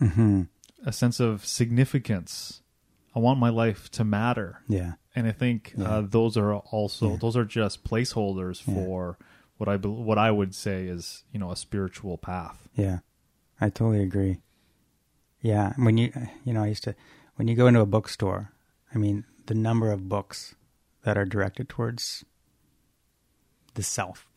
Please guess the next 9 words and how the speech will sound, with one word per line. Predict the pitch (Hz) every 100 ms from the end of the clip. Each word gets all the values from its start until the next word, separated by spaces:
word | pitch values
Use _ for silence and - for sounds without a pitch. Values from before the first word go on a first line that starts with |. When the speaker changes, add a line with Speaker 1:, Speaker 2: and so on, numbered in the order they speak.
| - _
Speaker 1:
self-awareness, | - 104 98 113 101 95 95
self-fulfillment, | - 110 - - 107 101 -
self-realization, | 110 - 113 107 98 101 - 110
self-help. | - 104 - 98 - -
I, | 131 113
I |
mean, | 107
it's | 101 -
just, | 117 -